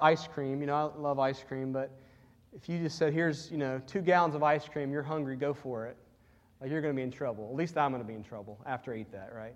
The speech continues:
If I could eat it all. Like, it's a point of diminishing returns. You get to it, you're like, "Oh," right?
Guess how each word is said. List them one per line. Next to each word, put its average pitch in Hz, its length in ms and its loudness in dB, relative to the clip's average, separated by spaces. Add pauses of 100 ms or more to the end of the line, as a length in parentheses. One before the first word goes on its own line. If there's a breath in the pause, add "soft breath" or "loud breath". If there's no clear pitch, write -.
If 123 100 -14
I 117 160 -6
could 131 240 -6
eat 117 120 -8
it 107 100 -14
all. 104 260 -14 (500 soft breath)
Like, 147 120 -2
it's 151 260 -2
a 156 100 2
point 233 360 8
of 180 60 6
diminishing 180 440 6
returns. 123 500 -4
You 151 60 -4
get 185 220 6
to 190 80 4
it, 170 60 4
you're 151 80 -2
like, 139 100 -2
"Oh," 147 480 4 (500 loud breath)
right? 151 340 0